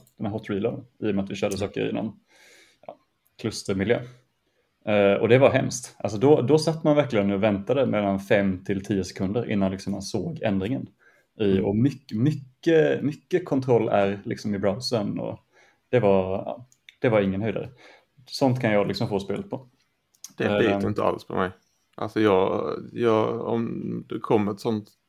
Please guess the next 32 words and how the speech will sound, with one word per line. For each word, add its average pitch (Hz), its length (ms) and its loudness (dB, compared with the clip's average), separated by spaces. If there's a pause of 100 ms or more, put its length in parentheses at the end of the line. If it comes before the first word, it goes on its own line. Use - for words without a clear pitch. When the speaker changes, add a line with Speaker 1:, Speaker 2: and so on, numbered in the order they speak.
Speaker 3:
problem 107 480 -2 (680)
så 113 520 -2
utvärderar 104 400 2
jag 98 60 -2
hur 110 260 4
ofta - 340 -2
stöter - 340 -4
jag 104 160 -6
på 98 180 2
det 95 80 -2
här 101 120 0
problemet 95 600 -4
och 107 80 -8
hur 110 80 -6
lång 107 180 -4
tid 104 340 -4
kommer 107 200 -4
det 107 160 -4
ta 95 360 -4
för 107 160 0
mig 101 200 -4
att 101 180 -2
fixa, - 340 -6 (1300)
eh, 113 100 -14
hot 101 300 0
reloaden 104 460 2
om 104 80 -2
vi 110 80 -2
tar 110 200 0
det 101 60 -2
som 107 140 -6
exempel. 107 480 -4